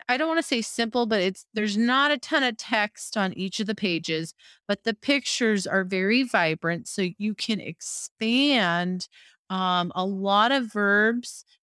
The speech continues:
because there is some research out there that says if you do conversationally recasts of twenty-four unique verbs, your students will learn that grammar morpheme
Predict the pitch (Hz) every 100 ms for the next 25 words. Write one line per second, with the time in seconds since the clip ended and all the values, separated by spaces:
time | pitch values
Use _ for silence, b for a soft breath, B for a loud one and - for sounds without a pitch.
0 | - 202 233 196 196 208 180 220 226 262
1 | 208 196 214 202 185 160 165 180 170 156
2 | - - 180 175 - 185 - 233 262 226
3 | 233 220 - 214 208 208 202 196 185 -
4 | 190 180 165 175 185 - 165 151 160 -
5 | - b b - 175 170 - 196 196 226
6 | 220 - 202 196 190 170 165 165 190 -
7 | - 185 190 170 127 135 175 - b b
8 | _ - 180 190 190 180 - - 208 226
9 | 220 - 180 170 165 175 180 180 165 151
10 | - _ - 170 165 165 160 160 175 -
11 | 165 151 151